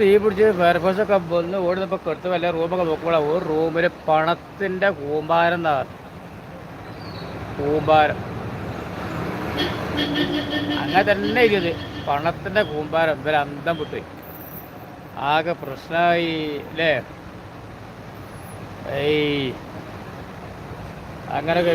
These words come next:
വിഷയമായപ്പോൾ എന്ത് കാട്ടി? നമ്മുടെ ബഹുമാനപ്പെട്ട മോദിജി സാറോ ഇടപെട്ടു, ഇടപെട്ടു. ഒരു തിരുത്ത്. പണമൊന്നും കണ്ടെത്തിയിട്ടില്ല.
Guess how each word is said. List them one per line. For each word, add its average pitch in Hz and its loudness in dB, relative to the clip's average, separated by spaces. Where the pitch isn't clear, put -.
വിഷയമായപ്പോൾ 170 4
എന്ത് 165 -2
കാട്ടി? 170 2
നമ്മുടെ 165 4
ബഹുമാനപ്പെട്ട 170 4
മോദിജി 160 -2
സാറോ 156 2
ഇടപെട്ടു, 254 8
ഇടപെട്ടു. 214 4
ഒരു 214 6
തിരുത്ത്. 240 4
പണമൊന്നും 262 4
കണ്ടെത്തിയിട്ടില്ല. 185 2